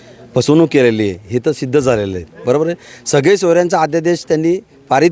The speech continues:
करून, कायदा करून, पारित करून तो द्यायला पाहिजे होता आणि त्याच्यावर विषय न घेता विशेष अधिवेशनामध्ये वीस तारखेला तेव्हा तो मुद्दा तिथे उपस्थित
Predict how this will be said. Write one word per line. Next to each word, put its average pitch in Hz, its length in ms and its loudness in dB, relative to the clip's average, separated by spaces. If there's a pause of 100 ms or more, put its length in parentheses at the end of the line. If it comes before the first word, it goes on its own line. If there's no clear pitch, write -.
करून, 165 200 4
कायदा 143 300 2
करून, 160 240 0
पारित 147 380 -2
करून 151 200 2
तो 151 300 -2
द्यायला 131 340 2
पाहिजे 131 240 0
होता 120 300 0 (100)
आणि 120 160 -8
त्याच्यावर 175 360 0
विषय 160 340 0
न 165 140 2
घेता 117 320 0 (580)
विशेष 143 260 2
अधिवेशनामध्ये 151 720 2
वीस 139 240 0
तारखेला 131 500 0 (300)
तेव्हा 123 240 2
तो 143 280 0
मुद्दा 135 360 0
तिथे 131 280 -2
उपस्थित 127 440 0